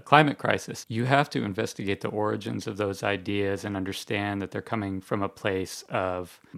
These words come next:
opportunistic political manipulation. I think the idea, particularly that, uh, the human contribution to climate change can be ignored as some sort of natural process, has a lot of, uh, insidious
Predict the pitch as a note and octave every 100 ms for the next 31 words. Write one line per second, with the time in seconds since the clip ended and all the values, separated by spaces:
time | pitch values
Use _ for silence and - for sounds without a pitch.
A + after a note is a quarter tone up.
0 | - - B2+ A#2 - A#2+ G#2 - G#2 -
1 | - - A#2+ G2+ G2 - G2+ F#2+ F#2+ C3+
2 | G#2+ F#2+ F#2+ G2 G2 F#2 A2+ - A2+ -
3 | A2+ - G#2+ F#2 - - G2+ G#2 G2 F2+
4 | F#2 G#2+ G#2 F#2+ G2+ - A#2 - - G#2
5 | F#2 F#2+ F2+ F#2+ F#2 - - - - -
6 | - A2 A#2+ A#2+ - A2+ - - B2 A2+
7 | G2+ G2 F#2+ G2+ - A2+ G2 F#2+ G#2 G#2
8 | - G2+ - A2 G2 - A#2 G2 - G#2
9 | F#2 F#2+ F2+ G2 A2 B2 A#2 G2 F#2 -
10 | - A2+ - G#2 F#2 G#2 G2 - G2+ -
11 | F#2+ G2 - G#2+ - A2 - F#2+ F#2+ G2
12 | F2 F2 A#2 A2+ _ - _ - B2+ G#2+
13 | - A#2+ G#2 G2+ F#2+ - -